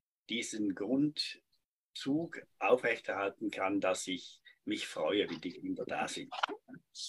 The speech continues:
Oder wenn nämlich der Zustand erreicht ist, wo ich mich nicht mehr freue, wenn die Kinder da sind,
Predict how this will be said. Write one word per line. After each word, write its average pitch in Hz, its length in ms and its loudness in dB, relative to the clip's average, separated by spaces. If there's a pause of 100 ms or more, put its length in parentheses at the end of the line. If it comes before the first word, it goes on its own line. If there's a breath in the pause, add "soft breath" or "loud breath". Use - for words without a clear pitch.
(380 soft breath)
Oder 101 320 -2
wenn 120 200 -2
nämlich 117 360 -2
der 107 160 6
Zustand 117 580 2
erreicht 113 440 10
ist, 123 180 2
wo 113 100 0
ich 113 160 0
mich 110 200 -2
nicht - 280 4
mehr 151 140 8
freue, 120 340 8
wenn 117 160 2
die 123 120 -2
Kinder 143 320 4
da 123 240 6
sind, - 360 -6